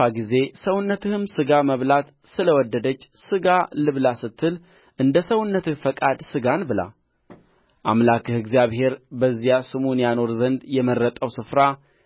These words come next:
ከአንተ ሩቅ ቢሆንም እግዚአብሔር ከሰጠህ ከላምና ከበግ መንጋህ እንዳዘዝሁህ እረድ። እንደ ሰውነትህም ፈቃድ ሁሉ በአገርህ ደጅ ውስጥ ብላው። ሚዳቋና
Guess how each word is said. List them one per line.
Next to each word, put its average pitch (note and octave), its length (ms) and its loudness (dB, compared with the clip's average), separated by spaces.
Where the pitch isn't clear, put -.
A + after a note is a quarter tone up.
ከአንተ D#3+ 480 2
ሩቅ B3 300 0
ቢሆንም B2 440 0
እግዚአብሔር E3+ 520 2
ከሰጠህ F3 580 -6
ከላምና C#3 480 2
ከበግ B2 380 -2
መንጋህ A#2+ 420 0
እንዳዘዝሁህ E3+ 720 -2
እረድ። C3 280 0
እንደ B2+ 180 2
ሰውነትህም A#2+ 600 0
ፈቃድ C3 380 -2
ሁሉ G#3 220 -2
በአገርህ A#2+ 680 0
ደጅ A2+ 240 -2
ውስጥ A3 320 -4
ብላው። G#2 300 0
ሚዳቋና F3+ 640 0